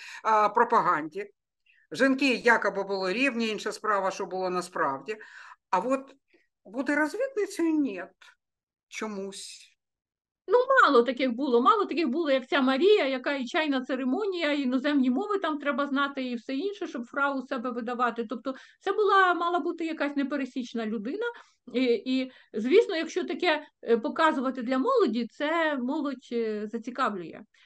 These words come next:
Speaker 2: І молодь, мабуть, охоче в Совку, коли я дивилася ці всі історії, ну,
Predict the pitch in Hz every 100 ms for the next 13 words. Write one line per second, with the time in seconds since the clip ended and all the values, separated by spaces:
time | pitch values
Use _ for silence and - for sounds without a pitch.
0 | _ - 233 277 339 - 302 254 285 -
1 | 262 - 349 - 233 214 262 214 - 403
2 | 453 480 - _ - 254 294 285 208 254
3 | 277 247 240 233 240 226 - 240 233 -
4 | 330 403 330 302 302 240 269 247